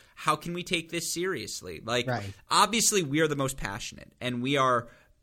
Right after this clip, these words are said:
Speaker 1: we are the ones who are the biggest fans of the Challenger Tour, and we live in that bubble. I do think it's fair to say the Challenger Tour does not have the fans, the adulation of, obviously, the Grand Slam events.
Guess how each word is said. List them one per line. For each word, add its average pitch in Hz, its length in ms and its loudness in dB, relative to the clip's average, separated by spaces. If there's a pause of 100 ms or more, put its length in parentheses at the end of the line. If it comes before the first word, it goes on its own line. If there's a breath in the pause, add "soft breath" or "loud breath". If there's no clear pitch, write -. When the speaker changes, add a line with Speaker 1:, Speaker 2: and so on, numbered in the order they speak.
(220)
Speaker 1:
we 139 260 2
are 156 80 6
the 143 100 4
ones 131 380 -2
who 131 160 -4
are 135 240 4
the 120 80 -6
biggest 117 320 -4
fans 110 260 -4
of 101 120 -8
the 101 40 -12
Challenger 101 440 -8
Tour, 98 240 -10
and 104 120 -10
we 117 120 -2
live 127 280 -2
in 120 200 -2
that 107 260 -4
bubble. - 460 -4
I 135 140 2
do 151 340 -2
think 151 240 -2
it's - 160 -2
fair 131 240 -2
to 131 80 -6
say 139 180 -4
the 120 100 -6
Challenger 107 460 -8
Tour 107 400 -6 (240 loud breath)
does 107 220 -4
not 113 480 2
have 113 480 -2 (200)
the 110 60 -16
fans, 104 680 -6
the 101 280 -4
adulation 107 800 -2
of, 104 380 -4 (320 loud breath)
obviously, 107 540 -4
the 104 100 -6
Grand 101 380 -4
Slam 101 280 -4
events. 127 480 -4